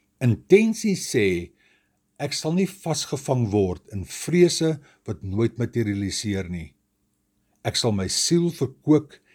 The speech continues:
en my gees vernuwe met nuwe lewe." Awareness. Intensie sê, "Ek sal bewus wees van alles wat mooi en goed en lief is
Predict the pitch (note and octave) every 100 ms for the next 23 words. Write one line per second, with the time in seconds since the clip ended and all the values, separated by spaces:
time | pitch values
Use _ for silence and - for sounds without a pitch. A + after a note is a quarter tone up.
0 | _ - G#2 F2 - - E3 F3+ E3+ -
1 | C#3+ B2+ G#2 C3 D#3+ A2 E2 - _ _
2 | G2 F2 G2 F#2 F#2+ A2+ B2 A#2+ G2+ F#2+
3 | D#2 C#2 C#2 _ _ _ _ _ _ _
4 | _ _ _ - C3+ C3 C#3 C#3+ A#2 F2
5 | - - - - _ _ _ _ _ _
6 | _ _ _ _ B2 A#2 - G3+ A3+ A#3
7 | F#3 C3+ - F#2+ F2 F2 _ _ _ _
8 | _ - F3+ - A#3 F3 D#3+ F#2 A#2 D#3+
9 | - B2+ G#2+ F#2+ - G2 - - D#3+ E3+
10 | - A2 E2+ F2+ A#2+ C#3 B2 G#2 E2 -
11 | D3+ C#3 B2+ F#2+ E2+ B2+ C3+ - F#2 -
12 | -